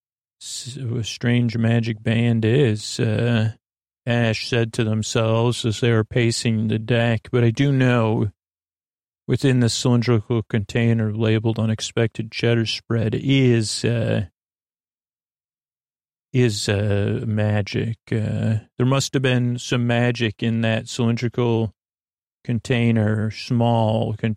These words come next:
that said, uh, unexpected cheddar spread, uh, tied to that mast Ash found. For when he put it on his head, he began to dance. Uh,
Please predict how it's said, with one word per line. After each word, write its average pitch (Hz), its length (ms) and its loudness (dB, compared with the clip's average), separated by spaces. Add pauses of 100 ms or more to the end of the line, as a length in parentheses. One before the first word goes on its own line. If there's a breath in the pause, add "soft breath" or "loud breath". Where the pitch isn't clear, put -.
that 110 240 -2
said, 117 380 -2
uh, 110 360 -4
unexpected 117 720 -2
cheddar 120 320 0
spread, 110 680 -2 (1120)
uh, 110 220 0 (100)
tied 113 400 0
to - 140 -2
that 117 240 2
mast 120 580 0
Ash 113 640 -2
found. 110 880 -2 (1080)
For 135 140 2
when 123 160 2
he 117 80 2
put 139 220 0
it 117 100 2
on 120 280 2
his 110 180 -2
head, 139 240 2
he 113 100 2
began 117 440 0
to 113 80 0
dance. 120 640 -2
Uh, 117 120 0